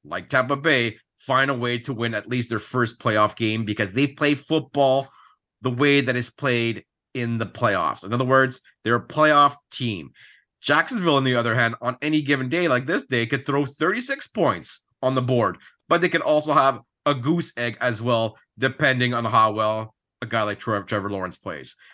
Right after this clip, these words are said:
I'm gonna say Tannehill is an experienced quarterback. He's not a great quarterback. He's a game manager. He can manage Tennessee very, very far in the playoffs. So it's another team that you just don't sleep on because of good coaching,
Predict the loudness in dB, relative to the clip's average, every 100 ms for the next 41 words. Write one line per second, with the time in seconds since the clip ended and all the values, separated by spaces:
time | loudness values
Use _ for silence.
0 | _ -2 0 2 2 2 2 2 2 2
1 | 0 -2 -4 -4 -2 -2 -2 -2 2 4
2 | 4 2 -4 -2 -2 -2 -2 -2 -2 -2
3 | 0 0 0 _ _ -4 -2 -2 -2 0
4 | -2 -2 -4 -6 -6 -8 _ -6 -6 0
5 | 0 2 2 0 -4 -16 _ _ -4 -2
6 | -2 -2 -2 -2 -8 _ -16 0 4 6
7 | 4 4 2 2 2 4 4 2 -4 -2
8 | 0 -2 -4 -8 -8 -8 -18 _ -10 -4
9 | 0 0 0 2 2 2 0 0 -4 -2
10 | -4 -4 -4 -4 0 0 -2 -6 -14 -8
11 | -2 0 0 -4 -2 2 2 0 -2 -2
12 | 0 -2